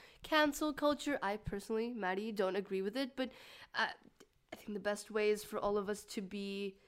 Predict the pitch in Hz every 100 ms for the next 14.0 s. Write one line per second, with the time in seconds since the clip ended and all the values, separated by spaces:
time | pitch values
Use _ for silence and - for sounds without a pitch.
0 | _ _ 226 214 220 196 190 196 196 185
1 | 190 - 185 180 214 269 294 - - 208
2 | 196 190 190 190 190 190 - - - -
3 | 214 220 214 226 220 196 196 208 196 208
4 | 202 202 - 214 - 226 208 208 208 -
5 | - 220 202 202 208 214 196 202 214 -
6 | 202 - 220 202 202 220 214 202 196 196
7 | - - - 220 202 196 202 214 208 202
8 | 190 185 - 226 226 214 214 196 190 208
9 | 196 196 208 190 196 - 190 185 185 180
10 | 180 - - - 202 196 185 185 294 381
11 | 269 220 240 240 226 240 214 233 220 220
12 | 202 202 208 196 196 202 247 247 202 196
13 | 190 190 247 294 294 214 214 262 254 247